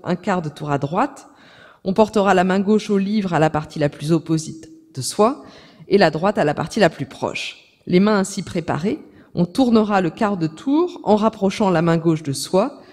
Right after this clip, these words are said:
tandis que la droite s'en éloignera. » Et le, le, le geste, les gestes de main que faisait Lou Cantor justement tout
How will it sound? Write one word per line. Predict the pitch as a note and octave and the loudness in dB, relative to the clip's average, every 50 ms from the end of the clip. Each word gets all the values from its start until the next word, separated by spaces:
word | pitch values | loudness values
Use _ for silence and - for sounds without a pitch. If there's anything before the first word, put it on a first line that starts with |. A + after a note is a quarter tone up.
| - _ _ _ _ | -20 _ _ _ _
tandis | _ - G#3 G#3+ G#3+ A3+ | _ 4 4 4 2 0
que | - A#3 | -2 0
la | E3+ D3+ | 0 2
droite | D3 D3+ C#3+ F3+ G#3 A3 | 0 2 2 2 2 2
s'en | - G#3 G3 | 2 0 2
éloignera. » | F#3+ F#3 F3+ F3+ F3+ F3+ F3+ E3+ C#3+ C#3 - - - | 2 2 4 2 2 2 0 -2 -2 -6 -10 -10 -6
Et | - D3+ | -6 -4
le, | C#3+ C#3+ C3+ G2+ E2 | -2 -2 -4 -4 -4
le, | - E3+ D#3 C#3+ C#3 B2 | -4 -2 -2 -2 -2 -2
le | - E3 D#3+ D#3 | -2 0 0 0
geste, | D3 D3+ A3 B3 A#3+ - G#3+ | 2 2 2 2 2 0 -2
les | F#3+ F3 D#3+ D#3 | -2 -2 -2 -2
gestes | C#3+ D3 G3+ A3 G#3+ - | 0 0 0 0 0 -2
de | F#3 F3 F3+ | 0 0 2
main | F#3 G3 G3+ G3+ | 2 2 0 0
que | G3 - D#3+ | 0 -2 -2
faisait | - D#3+ D#3 D#3+ E3+ | -2 -2 0 0 0
Lou | E3 E3+ | 0 0
Cantor | E3 - E3+ D#3+ D#3+ F#3 E3+ E3 | -2 -4 -6 -4 -2 -2 -2 -2
justement | D#3 D3+ - - D3 D3 | -4 -8 -8 -10 -10 -10
tout | C#3+ - | -10 -10